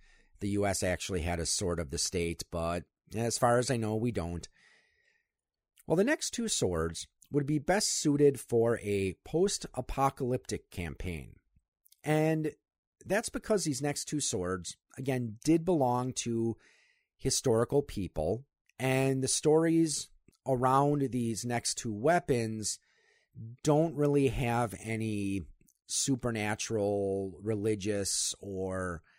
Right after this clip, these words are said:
mythological elements to them. I think if you were to in-, introduce these into a campaign, the power bestowed by these swords wouldn't come from the weapon itself,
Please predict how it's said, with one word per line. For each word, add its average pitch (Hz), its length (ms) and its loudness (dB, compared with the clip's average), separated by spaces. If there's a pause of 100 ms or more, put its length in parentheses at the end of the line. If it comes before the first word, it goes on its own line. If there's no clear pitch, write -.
(180)
mythological 98 920 -2
elements 117 540 0
to - 120 -8
them. 62 260 -12 (1040)
I - 100 6
think 294 260 -2
if 262 160 -4
you 170 120 2
were 143 240 8
to 143 140 2
in-, 120 200 -4
introduce 107 480 -2
these 101 160 -2
into 101 220 -2
a 104 40 -4
campaign, 98 720 -4 (460)
the 135 560 2 (220)
power 233 560 2 (320)
bestowed 185 500 0
by 151 160 6
these 98 220 -4
swords 82 600 -2
wouldn't 180 480 4
come 190 280 -2
from 160 180 -4
the 123 80 0
weapon 123 400 2
itself, 87 580 -2